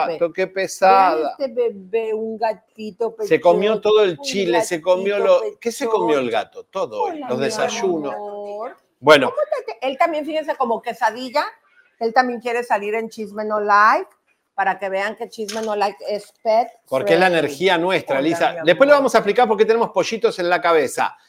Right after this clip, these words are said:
Speaker 1: Esto es algo muy especial que hemos descubierto. Es una cosa, eh, cósmica. Parece que los extraterrestres están poniéndole pollitos en la cabeza a la gente.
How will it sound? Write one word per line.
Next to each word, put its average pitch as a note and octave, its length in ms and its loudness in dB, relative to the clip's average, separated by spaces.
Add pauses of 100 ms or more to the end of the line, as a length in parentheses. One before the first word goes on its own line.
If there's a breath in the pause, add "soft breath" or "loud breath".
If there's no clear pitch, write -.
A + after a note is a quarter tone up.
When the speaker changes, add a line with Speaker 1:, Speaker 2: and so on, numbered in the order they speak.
(140)
Speaker 1:
Esto A3+ 320 8
es A3 140 6
algo A3+ 260 8
muy A#3+ 240 4
especial G3 680 4 (240)
que E3 120 2
hemos G3+ 180 0
descubierto. E3+ 1000 2
Es - 240 -6
una F3 300 0
cosa, F3+ 480 -2
eh, B2+ 460 -2
cósmica. E3 640 0 (180 soft breath)
Parece D3+ 280 -8
que D3 40 -6
los B2 160 -6
extraterrestres C3+ 720 -6
están D3+ 240 -10
poniéndole D3+ 420 -4
pollitos D3 520 -10 (240)
en A#2+ 100 -8
la A#2+ 140 -2
cabeza C#3+ 300 -4
a B2+ 40 0
la A#2+ 60 -2
gente. E3+ 440 -4